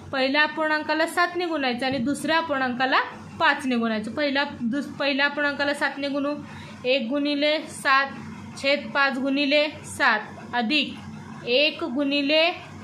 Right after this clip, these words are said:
पाच छेद सात गुणिले पाच. बघा, हे सात अधिक सात एक्के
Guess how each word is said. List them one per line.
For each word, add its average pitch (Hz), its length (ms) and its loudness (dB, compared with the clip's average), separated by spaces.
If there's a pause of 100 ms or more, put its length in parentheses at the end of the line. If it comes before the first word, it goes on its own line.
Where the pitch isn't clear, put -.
(140)
पाच 240 420 4 (400)
छेद 277 260 0
सात 254 340 4
गुणिले 247 500 2 (600)
पाच. 214 340 0 (480)
बघा, 254 280 2
हे 285 200 2
सात 277 360 4 (720)
अधिक 262 500 4 (1300)
सात 254 240 2
एक्के 294 400 4